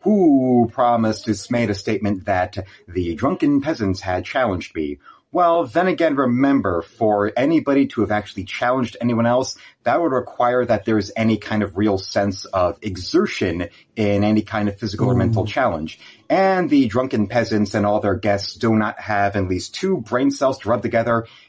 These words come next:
Speaker 1: and they do not have two little nano angstroms of athletic ability to put together. So saying that they did anything to really challenge me is really, really factually incorrect.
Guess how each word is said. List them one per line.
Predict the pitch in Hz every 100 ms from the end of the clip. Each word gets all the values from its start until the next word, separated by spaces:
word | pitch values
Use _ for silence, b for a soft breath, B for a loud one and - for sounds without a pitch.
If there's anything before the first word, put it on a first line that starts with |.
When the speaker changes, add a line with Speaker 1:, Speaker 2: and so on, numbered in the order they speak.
| -
Speaker 1:
and | 110 110 107 107 104 95
they | 117 117
do | 117
not | 110 110
have | 104 98 -
two | - 185 180 180 B _
little | 117 147 135 131 123 117
nano | 113 120 117
angstroms | 120 113 - 92 92 -
of | 107 98 101
athletic | 98 135 131
ability | 104 95 82 82
to | -
put | 98
together. | 95 82 73 71 B B B
So | - 117 98
saying | - 151 190 151
that | 123
they | 131 127
did | 104
anything | 110 123 123 110
to | 101
really | 101 -
challenge | - 165 180 135 98
me | 107 104 98 B _
is | 135 131 120 117 107 - - 131
really, | 117 123 139 139 120
really | 113 107
factually | 98 - 117 - 107 107
incorrect. | 98 98 110 87 -